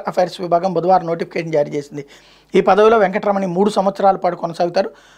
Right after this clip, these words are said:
ప్రస్తుత అటార్నీ జనరల్ కేకే వేణుగోపాల్ పదవీ కాలం ఈ నెల ముప్పైతో ముగియనున్న నేపథ్యంలో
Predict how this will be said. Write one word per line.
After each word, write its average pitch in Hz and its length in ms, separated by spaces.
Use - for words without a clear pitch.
ప్రస్తుత 208 320
అటార్నీ 202 320
జనరల్ 190 260
కేకే 190 300
వేణుగోపాల్ 180 520
పదవీ 175 200
కాలం 175 240
ఈ 175 160
నెల 170 160
ముప్పైతో 190 400
ముగియనున్న 170 440
నేపథ్యంలో 160 400